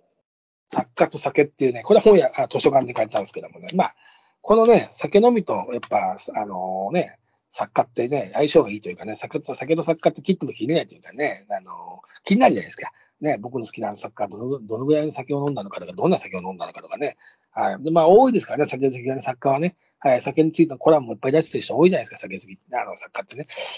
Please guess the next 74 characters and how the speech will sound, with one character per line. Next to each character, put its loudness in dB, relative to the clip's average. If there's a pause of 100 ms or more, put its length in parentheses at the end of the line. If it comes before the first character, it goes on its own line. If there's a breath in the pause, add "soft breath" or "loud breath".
(200 loud breath)
こ 6
れ 10
も -2
ね、 -6
図 -10
書 -4
館 -2
で -10
借 -4
り -8
て -14
き -18
た -18
の -18
も -20
最 -14
高 -20
で -20
し -20
た -20
よ。 -20 (220)
は -4
い。 -12 (580)
あ、 -10
あ 0
と -8
ね、 -16 (1040)
あ -8
れ -10
も -10
面 -8
白 -8
か -10
っ -18
た -20
な。 -12
ほ -4
ん -16 (240)
と -18
ね。 -20 (760 loud breath)
今 -18
探 -20
し -12
て -20
る -20
か -20
ら -20
ね。 -20 (1400)
ま 4
あ、 -6
と 6
に 0
か -10
く -10
で -14
す -8
ね、 -8
あ -6
の -12
ー、 -8
そ -2
う、 -20
あ -10
の -12
ー、 -20
そ -12
う、 -8
あ -2
と -18
ね、 -10 (1120)
あ 0
れ 6
が 4
ね、 0